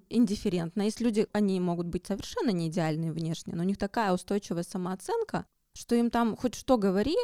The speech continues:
вот как, э, помнишь, в подкасте Юля рассказывала про свою маму.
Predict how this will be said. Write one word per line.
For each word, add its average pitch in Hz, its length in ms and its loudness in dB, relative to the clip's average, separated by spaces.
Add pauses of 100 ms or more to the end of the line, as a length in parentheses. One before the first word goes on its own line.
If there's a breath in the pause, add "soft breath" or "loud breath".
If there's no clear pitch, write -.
(160)
вот 220 160 0
как, 214 260 0
э, 185 160 0
помнишь, 302 360 0
в - 60 -16
подкасте - 560 -2 (120)
Юля 190 220 2
рассказывала 175 540 -2
про 180 140 -6
свою 175 300 -4
маму. 175 420 -4